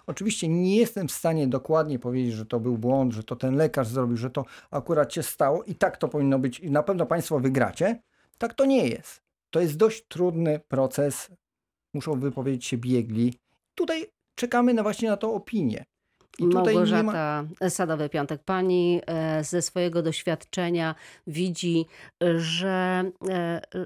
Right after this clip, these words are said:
Speaker 2: że, że ludzie się skarżą właśnie. Ja mam wrażenie czasem, że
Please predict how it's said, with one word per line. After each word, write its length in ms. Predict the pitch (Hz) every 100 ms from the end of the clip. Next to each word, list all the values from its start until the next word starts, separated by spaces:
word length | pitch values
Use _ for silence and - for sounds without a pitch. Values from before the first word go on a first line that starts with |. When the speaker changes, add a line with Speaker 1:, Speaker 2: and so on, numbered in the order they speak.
| -
Speaker 2:
że, 220 | 180 190 -
że 140 | 180
ludzie 240 | 208 202 214
się 160 | 208
skarżą 640 | - - 214 214 190 214 202
właśnie. 380 | 214 190 - 202 - -
Ja 160 | 220 220
mam 200 | 233 214
wrażenie 520 | 220 226 285 311 -
czasem, 540 | 233 185 - 170 - - - - -
że 540 | 185 190 208 220 226